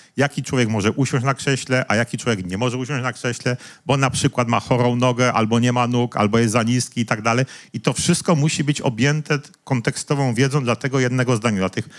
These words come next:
prostych operacji na symbolach. I to już nie jest kwestia wyłącznie zero-jedynkowych,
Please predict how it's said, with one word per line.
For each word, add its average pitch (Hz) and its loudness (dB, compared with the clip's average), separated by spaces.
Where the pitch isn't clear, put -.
prostych - 0
operacji 117 0
na 98 0
symbolach. - -2
I 107 -2
to 131 0
już 131 4
nie 202 4
jest 202 2
kwestia 123 -2
wyłącznie 110 2
zero-jedynkowych, 110 2